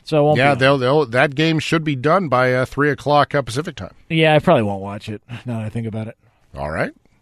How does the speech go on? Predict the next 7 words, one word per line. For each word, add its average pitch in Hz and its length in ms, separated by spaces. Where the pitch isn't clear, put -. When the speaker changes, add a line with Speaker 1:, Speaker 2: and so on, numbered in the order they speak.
Speaker 2:
Next, 175 420
next 226 300
we 233 160
have 196 300
a 175 220
story 196 500
where 175 440